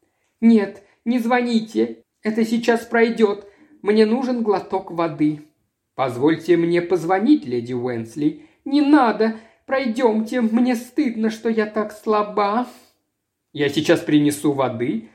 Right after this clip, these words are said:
Вы уверены, что вам не будет снова дурно?" "Нет, нет, не будет". "Сию секунду я вернусь". И Тренион поспешно вышел из кабинета.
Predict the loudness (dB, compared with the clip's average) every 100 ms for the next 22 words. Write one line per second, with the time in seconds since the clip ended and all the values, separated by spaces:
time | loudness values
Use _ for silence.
0 | _ 2 2 4 2 2 4 4 2 0
1 | -2 -4 -10 -6 -6 -6 -4 -2 0 0
2 | 0 0 -2 -4 -12 -8 -4 -2 -4 2
3 | 2 4 -2 -4 -6 -10 _ _ _ _
4 | 4 6 6 4 4 2 2 -2 -4 -4
5 | -4 -4 -6 -2 -2 -2 -18 _ _ _
6 | _ -2 2 4 4 2 -2 -2 -2 0
7 | 0 2 4 4 2 0 -6 -10 _ _
8 | _ _ _ _ _ _ _ _ 0 2
9 | 4 4 6 4 2 -2 -4 0 -2 0
10 | -2 0 -2 -2 -4 -4 -12 -6 -4 -2
11 | -2 -2 -4 -14 -20